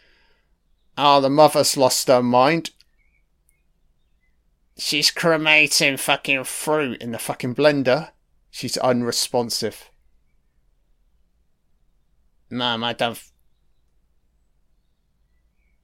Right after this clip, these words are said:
oh, the mother's acting ominous. You know in the, like, horror movies where they, they talk on and they don't look back?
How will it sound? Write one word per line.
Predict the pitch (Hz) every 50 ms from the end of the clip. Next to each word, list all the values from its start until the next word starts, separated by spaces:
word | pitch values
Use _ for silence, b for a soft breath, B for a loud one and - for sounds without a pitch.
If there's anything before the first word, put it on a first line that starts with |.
| _ _ _ _ _ _ _ _ _ _ -
oh, | 127 123 120 123 123 123 123 123 123
the | 123 127
mother's | 131 131 135 131 127 123 - - 123 123 117 - - - -
acting | 139 127 - - - - 139 127 120
ominous. | - - 131 127 123 123 120 117 117 117 - - -
You | 151
know | 143 151 147
in | 147 143 139
the, | 139 135
like, | 139 131 123 117
horror | - 147 139 135 131 127
movies | 120 120 120 117 110 - 113 110 - - -
where | 131 120
they, | 117 120 120 120 120 117 b b b b b b b b b b b b
they | - 131 135
talk | 131 - - - 175 160 143 139 131 - -
on | 151 139 131 127 120 117
and | 117 113 113
they | 120 117
don't | - - 127 127 123
look | 120 123 117 - - -
back? | - 131 127 131 - - - -